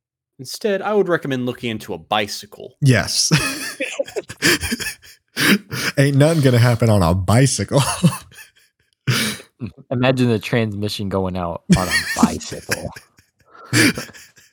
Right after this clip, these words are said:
Speaker 2: Oh, God. I guess that's possible. All right.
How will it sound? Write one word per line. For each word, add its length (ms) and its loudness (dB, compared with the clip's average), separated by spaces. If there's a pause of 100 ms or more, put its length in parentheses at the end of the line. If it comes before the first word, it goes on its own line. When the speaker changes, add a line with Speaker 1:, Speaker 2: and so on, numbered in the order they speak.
(680)
Speaker 2:
Oh, 340 4
God. 640 2 (300)
I 60 2
guess 160 4
that's 140 2
possible. 680 -2 (680)
All 200 4
right. 240 -4